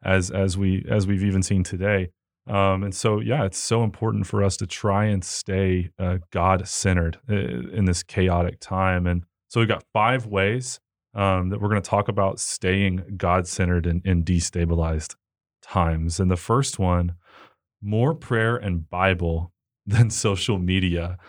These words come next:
More prayer and Bible than social media. This is a, a difficult one, uh, for all of us entrenched in new, entrenched in new media, um,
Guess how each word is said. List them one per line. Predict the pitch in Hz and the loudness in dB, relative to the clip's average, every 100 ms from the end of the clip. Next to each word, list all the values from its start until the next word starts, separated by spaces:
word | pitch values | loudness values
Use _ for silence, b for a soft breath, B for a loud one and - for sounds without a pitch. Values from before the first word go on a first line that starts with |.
| B B - | B B -12
More | 104 110 - | -4 -2 0
prayer | 135 117 101 | 0 0 0
and | 98 | 0
Bible | 92 92 92 95 | 2 2 0 -2
than | 98 92 | 0 -2
social | 87 98 - 92 | 0 -2 0 0
media. | 92 92 90 | 2 2 0
This | 98 110 - | 0 -2 -4
is | - 98 95 90 87 90 | -2 0 2 0 -2 -2
a, | 90 92 92 | 0 2 0
a | 90 - | -2 -4
difficult | - 117 123 - 98 98 | -2 0 0 0 -2 0
one, | 98 87 85 | 0 2 0
uh, | 90 90 85 | 0 0 -2
for | 107 98 | 0 2
all | 101 | 2
of | 95 | 2
us | 95 95 98 | -2 0 0
entrenched | 90 - 98 92 - | -2 0 0 0 0
in | 92 87 | 0 2
new, | 92 95 | 2 2
entrenched | 98 87 110 101 95 | 0 0 0 0 0
in | 90 | 0
new | 95 | 2
media, | 90 92 95 85 82 B B B B | 2 2 2 0 -2 B B B B
um, | 98 92 85 85 90 | -2 2 2 0 -2